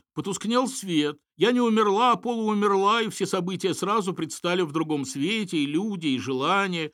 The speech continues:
и чувства в ту минуту и надолго, надолго вперед.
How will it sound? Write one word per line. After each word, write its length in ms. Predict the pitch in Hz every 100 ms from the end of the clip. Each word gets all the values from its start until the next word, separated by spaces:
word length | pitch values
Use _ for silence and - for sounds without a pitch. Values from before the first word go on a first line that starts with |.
| -
и 100 | 151
чувства 600 | - 196 208 180 160 151
в 60 |
ту 160 | - 160
минуту 420 | 160 190 240 220
и 80 | 214
надолго, 540 | 190 180 147 147 117 117
надолго 500 | 117 123 202 185 151
вперед. 460 | - 117 95 -